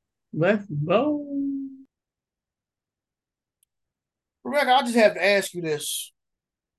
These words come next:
Speaker 2: What is the difference between a rookie performer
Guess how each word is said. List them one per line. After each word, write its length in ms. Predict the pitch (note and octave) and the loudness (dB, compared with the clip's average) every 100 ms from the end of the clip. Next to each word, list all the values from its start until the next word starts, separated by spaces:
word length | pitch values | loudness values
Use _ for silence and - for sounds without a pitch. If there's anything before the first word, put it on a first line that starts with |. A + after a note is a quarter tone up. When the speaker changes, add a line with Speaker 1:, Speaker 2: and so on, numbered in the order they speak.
| _ _ _ _ _ C3 | _ _ _ _ _ -20
Speaker 2:
What 380 | D3+ A3 D4+ C#4+ | -12 -2 2 4
is 680 | G#3+ F#3+ F3+ F3 - - - _ _ _ _ _ _ _ | 6 4 2 -2 -6 -10 -16 _ _ _ _ _ _ _
the 240 | E3 D3 - | -6 -6 -4
difference 1120 | A3 A3+ G3+ - D3 A#2+ _ - - - - - _ _ _ _ _ _ _ _ _ _ | 2 4 2 -4 -10 -12 _ -18 -16 -16 -18 -20 _ _ _ _ _ _ _ _ _ _
between 960 | F3+ F#3+ - G#3+ G3+ F#3 F3+ F3 F3 F3 _ _ _ _ _ _ _ _ _ _ _ _ - | -2 -2 -2 -2 0 0 -2 -4 -8 -12 _ _ _ _ _ _ _ _ _ _ _ _ -8
a 160 | E3 D#3 | -6 -6
rookie 460 | A3+ E4+ E4+ C4 | -6 -6 -6 -10
performer 840 | B3 A3+ - F#3 F3 D#3+ D3 D3 | -4 -4 -4 -6 -6 -6 -8 -12